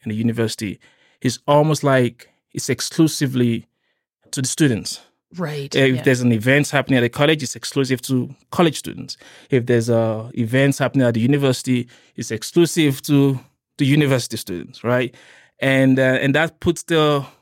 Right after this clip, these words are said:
Speaker 1: member of the community away somehow, which, and I think some of the events are great events. It's, uh, community-oriented events that they can benefit from.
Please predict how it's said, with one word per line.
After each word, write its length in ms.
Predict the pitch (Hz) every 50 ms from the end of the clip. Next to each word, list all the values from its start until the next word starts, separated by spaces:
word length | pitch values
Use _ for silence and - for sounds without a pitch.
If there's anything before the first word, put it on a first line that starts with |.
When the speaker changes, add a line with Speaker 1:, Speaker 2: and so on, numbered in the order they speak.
| _ _ _ _
Speaker 1:
member 520 | - - - 110 123 143 156 175 175 160 165
of 140 | 156 147 147
the 60 | -
community 560 | - - 143 135 135 135 127 123 - - 123 123
away 360 | 117 107 107 120 123 127 120
somehow, 540 | - - 120 107 107 - 87 98 - 71 - _ _ _ _ _ _ _ _ _ _
which, 240 | - 139 131 127 -
and 100 | 127 127
I 60 | 123
think 300 | - - 151 143 131 - _
some 340 | - - - - - 165 156
of 80 | 151
the 100 | 147 147
events 260 | 143 135 143 139 131 123
are 100 | 107 107
great 360 | 98 113 123 131 156 160 156
events. 440 | 139 120 120 113 117 117 - - - _ _ _ _ _
It's, 240 | - - - - -
uh, 200 | 117 117 110 107 - _ - 127 135 139 143 135 135
community-oriented 680 | - 131 127 123 120 113 117 117 120 117 113 - 113 117
events 300 | 107 110 110 113 120 -
that 240 | - 117 113 120 139
they 80 | - 113
can 220 | - 123 107 101
benefit 400 | - - 120 117 - - 117 -
from. 360 | - - 101 101 104 131 139